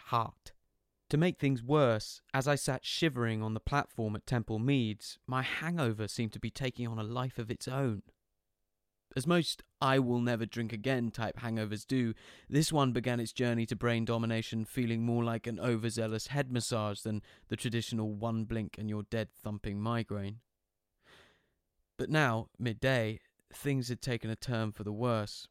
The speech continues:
Perhaps it was the rushing and the running. I was supposed to catch the nine forty-five. Or maybe it was just the anxiety produced by the idea that I was going to have to tell them all my news, recounting in painstaking detail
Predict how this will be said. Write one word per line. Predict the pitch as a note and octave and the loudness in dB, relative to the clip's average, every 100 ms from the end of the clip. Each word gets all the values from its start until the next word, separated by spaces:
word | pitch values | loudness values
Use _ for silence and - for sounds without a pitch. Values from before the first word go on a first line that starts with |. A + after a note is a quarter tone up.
| _ _ _ _ _ _ _ _ _ _ _ - | _ _ _ _ _ _ _ _ _ _ _ -2
Perhaps | C3+ D3+ - - | 0 0 0 -4
it | A2+ | -2
was | A#2 | -2
the | A#2+ | 0
rushing | B2+ - B2 | 0 0 -2
and | A2+ | 0
the | A2+ | 0
running. | B2+ C3+ A#2+ G#2+ - _ _ _ _ - | 2 2 2 -2 -8 _ _ _ _ -6
I | A#2 | -4
was | G#2+ | -4
supposed | - B2 - - | -2 0 -2 -4
to | |
catch | - A2 - | -4 -4 -4
the | G#2+ | -4
nine | G#2+ G#2 | -2 -2
forty-five. | G2+ G#2 - G2+ A2+ G#2 F#2+ - _ _ - - - _ - | -4 -8 -8 -4 -2 -2 -4 -12 _ _ -20 -20 -20 _ -6
Or | A2+ A2+ - | -4 -4 -8
maybe | G2+ B2 A#2+ A#2 | -2 0 2 2
it | G#2 | 0
was | A2+ | -4
just | G#2+ - - | -6 -8 -2
the | A2 | -2
anxiety | A2 G#2+ A#2+ B2+ A#2 - A2 | 0 0 4 4 4 0 -4
produced | - G#2+ A#2 G#2+ - | -4 -4 -2 -4 -4
by | A2+ A2 | -2 0
the | A2 | 0
idea | A2 G#2+ A2+ A2 | 0 0 0 2
that | A2 | 2
I | G#2+ | 0
was | A2 | -2
going | A2 G#2+ | -2 -2
to | A2 | -2
have | A2 - | -4 -6
to | |
tell | - A2+ | -4 -2
them | G#2 G#2 - | -2 -4 -4
all | A#2 A2+ | -2 0
my | G#2 G#2 | 0 0
news, | G#2 A#2+ A2+ G#2 - | 2 2 2 -2 -6
recounting | A2 A2+ C3 A2 G#2+ A2 F#2+ | -6 -2 0 -2 -2 -4 -2
in | G#2+ G2+ - - - | -4 -4 -10 -18 -4
painstaking | C3+ B2+ A#2+ A2 - B2 A2+ A#2 G#2+ | 2 4 4 2 -2 -2 -2 -2 -4
detail | A#2+ A2+ A#2 G#2+ G#2 | -4 -4 -2 -2 -4